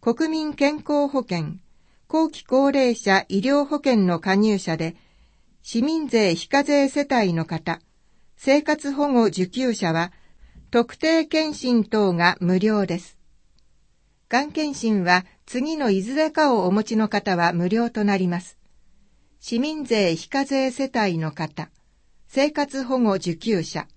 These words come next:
七十歳以上の方です。七十歳以上であることを確認できる書類、生活保護手帳、市民税非課税世帯の方は、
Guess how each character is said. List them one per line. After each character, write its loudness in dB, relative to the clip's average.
七 2
十 -4
歳 -4
以 -2
上 0
の -2
方 -6
で -6
す。 -20
七 0
十 -4
歳 -2
以 0
上 0
で 0
あ 2
る -4
こ -6
と 0
を -2
確 -4
認 -6
で -2
き -6
る -2
書 -6
類、 -6
生 0
活 -4
保 -2
護 -2
手 -6
帳、 -6
市 -6
民 -2
税 0
非 -12
課 -2
税 0
世 -6
帯 0
の -2
方 -6
は、 -6